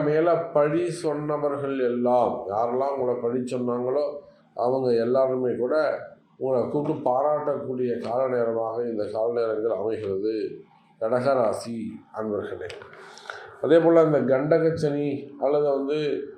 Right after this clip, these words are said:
கண்டகச்சனி விலகியது, ஏழில் இருந்த சனி பகவான் இப்போது எட்டுக்கு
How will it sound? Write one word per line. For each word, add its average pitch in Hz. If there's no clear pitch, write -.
கண்டகச்சனி 143
விலகியது, 139
ஏழில் 160
இருந்த 147
சனி 143
பகவான் 139
இப்போது 127
எட்டுக்கு 120